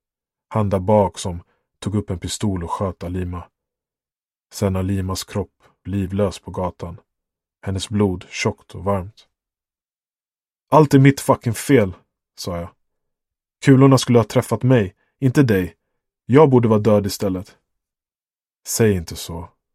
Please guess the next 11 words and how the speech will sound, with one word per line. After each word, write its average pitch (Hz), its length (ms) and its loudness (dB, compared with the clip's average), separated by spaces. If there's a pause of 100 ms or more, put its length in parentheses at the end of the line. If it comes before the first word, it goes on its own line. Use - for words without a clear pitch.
sa - 180 -10
Alima. 85 420 -10 (800)
"Förlåt. 139 600 4 (800)
Förlåt, 143 520 4 (200)
okej? 147 440 2 (520)
Förlåt 139 320 6
för 131 100 -2
allt." 123 420 0 (1300)
Jag 92 100 -12
började 95 300 0
gråta. 98 460 -4